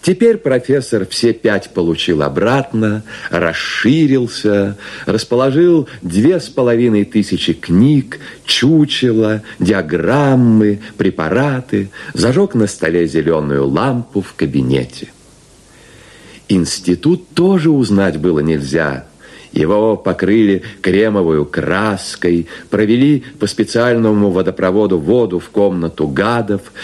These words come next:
сменили все стекла на зеркальные, прислали пять новых микроскопов, стеклянные препарационные столы, шары по две тысячи ламп с отраженным светом, рефлекторы, шкапы в музей.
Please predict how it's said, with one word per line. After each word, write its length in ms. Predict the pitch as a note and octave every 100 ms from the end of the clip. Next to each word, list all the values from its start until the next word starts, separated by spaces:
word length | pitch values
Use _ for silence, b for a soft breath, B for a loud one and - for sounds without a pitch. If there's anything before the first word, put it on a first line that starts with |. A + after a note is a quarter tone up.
| B
сменили 500 | - A#2 B2+ E3 D3
все 200 | - C3
стекла 720 | A#2+ - B2+ B2+ A2 A2 G2+ B -
на 160 | F#2+
зеркальные, 1040 | F2 E2+ C#2+ - B2 C#3 B2 A#2+ A2 A2 G#2+ B
прислали 520 | A2+ G#2+ - E3 D#3+ C3+
пять 380 | - F3 D#3+
новых 480 | A#2+ A#2+ C3 G2+ -
микроскопов, 1000 | G2+ G#2 F2 E2 - - A#2+ B2 B2+ - B B B
стеклянные 960 | - C3+ B2 C3 D#3 D3 C3 A2+ G2+ F#2
препарационные 960 | A2 G#2 G2 G2 A2 A2+ G#2 F2+ E2
столы, 680 | D#2+ - F2 E2 B2 C3+ B2 B B -
шары 540 | - G2 F#2+ D3 F#3
по 200 | - C#3+
две 240 | A#2+ C#3+
тысячи 480 | C3+ C#3+ C3 B2 -
ламп 480 | A2+ A#2 A#2 G#2+ - B B
с 120 | -
отраженным 640 | A#2 A2 G#2+ A2+ A2 G#2 G2+
светом, 640 | - F#2+ G#2 G2 F#2+ E2+ C3+
рефлекторы, 960 | F#3 F2+ - G#2 D#3+ D3 - A#2+ A2+ A2+ B
шкапы 600 | - - F2 E2 - G#2
в 120 | A2
музей. 680 | F2+ F#2+ D2+ C2 C#2 - -